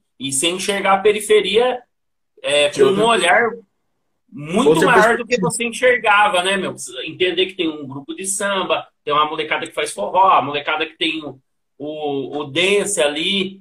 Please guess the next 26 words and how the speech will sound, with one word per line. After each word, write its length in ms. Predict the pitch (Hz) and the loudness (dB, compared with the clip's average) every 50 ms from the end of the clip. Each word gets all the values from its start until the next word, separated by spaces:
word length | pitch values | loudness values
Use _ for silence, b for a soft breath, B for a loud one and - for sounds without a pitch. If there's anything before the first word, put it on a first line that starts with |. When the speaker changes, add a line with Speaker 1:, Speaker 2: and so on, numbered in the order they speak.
| _ _ | _ _
Speaker 1:
tem 120 | 147 151 | 0 0
a 80 | 151 156 | 0 0
música 260 | 160 156 - - 175 | -2 -4 -4 -4 -4
eletrônica, 840 | 165 175 190 190 190 190 185 190 196 190 185 180 180 180 160 - - _ _ _ - | -2 -2 -4 -4 0 2 4 4 4 4 2 0 -2 -4 -4 -4 -8 _ _ _ -4
porque 240 | 175 190 214 233 | 0 0 2 0
são, 480 | 226 - - 262 269 269 269 233 196 196 - _ _ _ | 2 2 2 2 2 0 -4 -8 -10 -14 -16 _ _ _
a 80 | - - | -14 -12
periferia 500 | - 170 160 160 - 185 180 165 180 208 | -10 -8 -8 -4 -2 -2 0 2 2 2
é 20 | 247 | 2
enorme, 340 | 254 226 190 196 196 190 147 | 2 2 2 2 2 0 -2
é 40 | |
cheia 280 | 135 - 180 190 220 220 | -2 -2 0 2 2 0
de 100 | 180 - | 0 0
talentos. 440 | - 190 180 165 151 147 143 139 143 | 2 2 2 2 2 -2 -2 -2 -2
Aí 100 | 147 147 | -2 -2
você 80 | - 175 | -2 -2
começa 320 | - 190 185 196 196 208 | 0 0 0 0 -2 -4
a 20 | 202 | -4
ter 120 | 202 208 | -2 0
um 80 | 208 220 | 0 2
olhar 320 | 220 208 196 190 196 202 | 2 2 2 2 2 2
mais 420 | 208 214 226 226 226 - - - _ _ _ _ _ _ _ - | 2 0 0 -2 -4 -6 -10 -12 _ _ _ _ _ _ _ -12
clínico 320 | 165 180 208 214 208 208 | -6 -4 -2 -2 -2 -2
dessas 340 | 214 208 208 208 - 214 - | 0 0 2 2 4 2 2
Speaker 2:
Sim. 60 | - - | 2 2
Speaker 1:
paradas. 560 | 220 220 220 190 165 165 160 151 131 131 | 2 4 4 4 6 4 4 4 2 -2